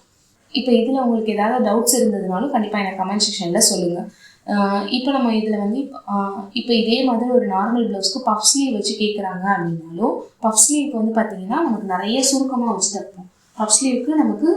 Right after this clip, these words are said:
அகலத்துல அதிகமான துணி தேவைப்படும். அதே மாதிரி ஸ்லீவ் வந்து ஒரு ஏழு இன்ச்சு, எட்டு இன்ச்சு இல்லாம,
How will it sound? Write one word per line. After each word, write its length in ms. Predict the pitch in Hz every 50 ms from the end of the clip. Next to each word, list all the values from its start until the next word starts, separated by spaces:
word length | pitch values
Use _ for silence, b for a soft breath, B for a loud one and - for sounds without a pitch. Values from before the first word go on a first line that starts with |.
| - - -
அகலத்துல 520 | - 208 - - 294 311 294 302 269 277
அதிகமான 480 | 226 220 208 220 214 220 214 208 214 220
துணி 260 | 214 226 233 220 233
தேவைப்படும். 520 | 220 208 196 185 185 190 185 175 165 170 - b b b b b b
அதே 240 | - 214 214 254 254
மாதிரி 300 | 247 233 220 226 262 302 349 381 370 - -
ஸ்லீவ் 400 | - - 262 285 294 311 277 240
வந்து 220 | 226 220 240 262
ஒரு 220 | 254 247 233 220
ஏழு 200 | 214 220 220 220
இன்ச்சு, 200 | 220 220 220 233
எட்டு 220 | 233 226 - - 226
இன்ச்சு 200 | 214 214 214 220
இல்லாம, 280 | 208 196 185 180 175